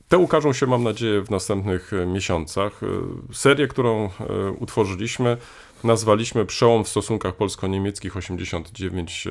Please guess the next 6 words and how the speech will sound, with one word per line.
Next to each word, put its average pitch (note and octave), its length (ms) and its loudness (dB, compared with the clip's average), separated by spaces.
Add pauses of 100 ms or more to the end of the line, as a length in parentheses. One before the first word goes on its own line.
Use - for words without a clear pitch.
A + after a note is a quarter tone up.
dziewięćdziesiąt E2+ 640 -6
jeden. G2 260 -4 (600)
Wybór G2+ 320 0
dokumentów F#2 680 -4
w - 60 -14
świetle F#2 520 0